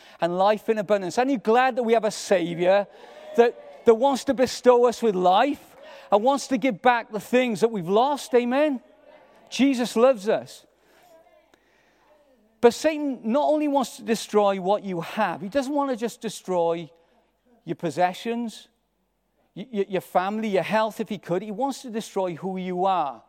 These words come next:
If he could, the enemy will destroy your character, he'll destroy your reputation, he'll destroy your peace, he'll destroy your joy,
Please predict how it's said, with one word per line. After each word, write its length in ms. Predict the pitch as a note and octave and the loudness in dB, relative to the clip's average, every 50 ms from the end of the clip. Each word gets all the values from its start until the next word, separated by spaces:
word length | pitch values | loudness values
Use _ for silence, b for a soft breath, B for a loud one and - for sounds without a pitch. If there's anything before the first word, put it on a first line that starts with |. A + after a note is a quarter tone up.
| _ _ _ _ _ _ _ _ _ _ _ _ _ | _ _ _ _ _ _ _ _ _ _ _ _ _
If 160 | - B3 A#3+ | -4 -4 -2
he 120 | - D4+ C4+ | 0 -4 -4
could, 300 | - - C4+ C#4+ B3+ F3+ | -4 -2 0 0 0 0
the 140 | G#3+ G#3+ A#3 | 0 0 0
enemy 300 | B3+ C4+ C#4 C4+ C4+ B3 | 0 0 0 -2 -2 0
will 140 | A3 G#3+ | 0 -2
destroy 380 | F3 F#3+ F#3+ - - - G3+ F#3 | -2 -2 -8 -10 -4 -2 -2 -2
your 160 | F3 E3+ E3 | 0 -2 -6
character, 720 | - - - - A#3+ B3 C4+ C4+ C4 - C#4+ C#4+ C#4 B3+ b b b b b b b b | -8 -6 -4 -2 0 0 0 -2 0 0 0 0 0 -4 b b b b b b b b
he'll 100 | G#3 G#3 | -4 -2
destroy 340 | E3 G#3 - - - G3 F3+ | -2 -4 -8 -4 -4 -4 -2
your 140 | F3 E3+ | -2 -4
reputation, 800 | D#3 F3+ F3+ - E3+ D#3+ - - A3+ A#3+ C4 A3 - - C#4+ B3+ | -4 -4 -6 -6 -8 -16 -6 -2 -2 -2 -2 -4 -6 -6 -6 -4
he'll 140 | A3+ G3 E3+ | -4 -6 -6
destroy 400 | C#3+ F3+ E3+ - - - F#3 E3+ | -6 -10 -12 -12 -6 -4 -4 -4
your 160 | D#3+ D#3 D3+ | -2 -4 -8
peace, 440 | - _ - A#3 C4 C#4+ C#4 - - | -8 _ -6 -4 -4 -2 -4 -4 -6
he'll 140 | A#3+ G#3 F3 | -10 -10 -10
destroy 380 | D3+ E3 - - - F#3 F3 | -12 -14 -16 -10 -6 -6 -4
your 160 | E3 D#3+ D3+ | -4 -4 -6
joy, 500 | B2 _ - G#3 A3 A#3 C4 C#4+ D4+ C4 | -8 _ -2 0 2 2 2 2 0 -2